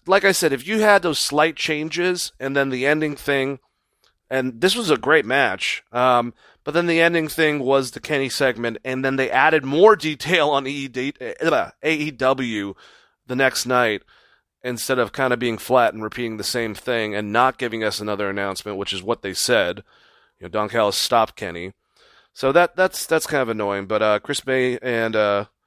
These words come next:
or, uh, whatchamacallit, Rich Swann and Moose won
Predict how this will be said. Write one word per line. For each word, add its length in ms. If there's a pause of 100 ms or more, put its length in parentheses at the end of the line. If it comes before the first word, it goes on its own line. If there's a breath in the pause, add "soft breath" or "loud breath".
(840)
or, 200
uh, 240
whatchamacallit, 420
Rich 180
Swann 260
and 260
Moose 260
won 420